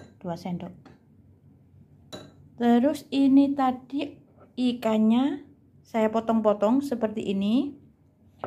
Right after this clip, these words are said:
Nanti ini saya goreng, teman-teman, ya. Dipotong-potong, tunggu kita elap seperti ini supaya,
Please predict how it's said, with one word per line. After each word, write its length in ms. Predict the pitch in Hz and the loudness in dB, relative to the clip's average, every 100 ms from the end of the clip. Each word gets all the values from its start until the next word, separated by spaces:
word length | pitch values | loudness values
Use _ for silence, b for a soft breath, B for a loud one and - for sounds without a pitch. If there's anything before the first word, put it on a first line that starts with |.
| - | 0
Nanti 320 | 240 254 - 254 | 4 4 2 2
ini 240 | 247 285 | 4 4
saya 400 | 285 240 226 220 | 4 0 2 0
goreng, 480 | 214 185 196 185 180 | -4 -2 -2 -2 -4
teman-teman, 540 | 185 190 190 190 196 | -6 -10 -10 -6 -4
ya. 240 | 185 185 254 B B B B - - - - - - - - - - - - - | -4 -6 -8 B B B B -20 -20 -20 -20 -20 -18 -16 -14 -16 -18 -18 -20 -6
Dipotong-potong, 960 | 233 226 233 240 240 240 233 254 302 339 | -4 2 0 2 2 2 -2 0 -2 -2
tunggu 640 | 294 277 247 220 254 285 294 - | 0 6 6 6 4 2 0 -4
kita 480 | 262 254 254 240 247 | -6 -4 -4 -4 -4
elap 320 | 208 202 208 | -4 -4 -8
seperti 560 | - 233 220 220 - 196 | -10 -6 -6 -6 -6 -4
ini 240 | 196 233 | 0 0
supaya, 640 | - 214 208 196 214 254 | 0 -4 0 0 2 2